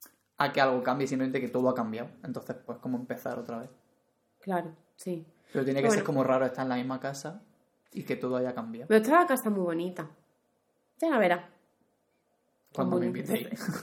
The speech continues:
Speaker 2: Está linda. Hombre, ahora mismo no, porque está todo por medio. Ahora no voy a invitar a nadie, más vienen mis padres y ya está.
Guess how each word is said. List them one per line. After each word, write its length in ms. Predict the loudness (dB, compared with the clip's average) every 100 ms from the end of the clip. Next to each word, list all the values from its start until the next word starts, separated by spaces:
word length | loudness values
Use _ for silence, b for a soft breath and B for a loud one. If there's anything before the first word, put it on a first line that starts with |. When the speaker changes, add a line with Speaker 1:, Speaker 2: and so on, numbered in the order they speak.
| 0 6
Speaker 2:
Está 140 | 6
linda. 460 | 6 4 0 -2 -6
Hombre, 180 | 2 2
ahora 140 | 4
mismo 200 | 2 2
no, 80 | 2
porque 180 | 2 0
está 160 | -2 -2
todo 140 | -2
por 140 | -2
medio. 360 | 0 0 0 0
Ahora 140 | 2
no 80 | 4
voy 100 | 4
a 40 | 6
invitar 280 | 6 4
a 20 | 4
nadie, 240 | 2 2
más 140 | 2 2
vienen 200 | 2 2
mis 120 | 0
padres 440 | 0 2 2 0
y 100 | -4
ya 120 | -4 -6
está. 260 | -6 -8